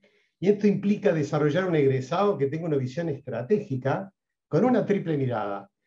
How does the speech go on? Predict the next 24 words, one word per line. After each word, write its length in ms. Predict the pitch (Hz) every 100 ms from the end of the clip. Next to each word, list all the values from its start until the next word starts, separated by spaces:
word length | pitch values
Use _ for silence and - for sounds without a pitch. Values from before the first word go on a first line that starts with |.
| _
O 60 | 156
sea, 180 | 139 165
como 140 | 165
nosotros 380 | 165 208 202 196
dijimos, 440 | 165 - 190 175 -
que 120 | 160
piensa 400 | 208 220 202 196
con 240 | 156 147
tres 240 | 202 202 -
sombreros, 540 | 147 131 123 120 123
se 100 | 160
pone 260 | 160 208 170
tres 220 | 202 -
sombreros 480 | 147 131 139 135 127
distintos. 800 | 120 - 104 95 - 90 - _ _ _ _ _ _ -
Un 140 | 254
primer 300 | 214 226 214
sombrero 800 | 185 165 196 233 202 - - - _ _ _
que 100 | 147
pone 280 | 135 190 151
foco 420 | - - 214 208
en 80 | 147
el 80 | 139
consumidor. 760 | 139 131 139 135 127 101 -